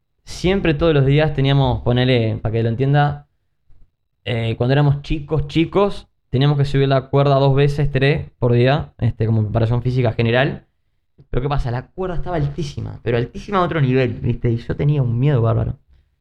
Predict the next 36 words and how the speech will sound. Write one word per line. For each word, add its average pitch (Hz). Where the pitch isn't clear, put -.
Y 127
en 139
un 156
momento 156
me 117
agarró 110
Arman. 120
Y -
dice, 139
"¿Cómo 160
que 123
no 120
supe 120
cuerda?". 110
<laughs> -
Dije, 120
"No, 180
no, 190
no, -
no -
sé -
qué". -
"Dale, 359
subí 349
cuerda 370
ya". 370
"No, 440
no 381
sé -
qué". -
Y -
yo -
llorando, 127
¿no? 143
Llorando, 123
llorando. 143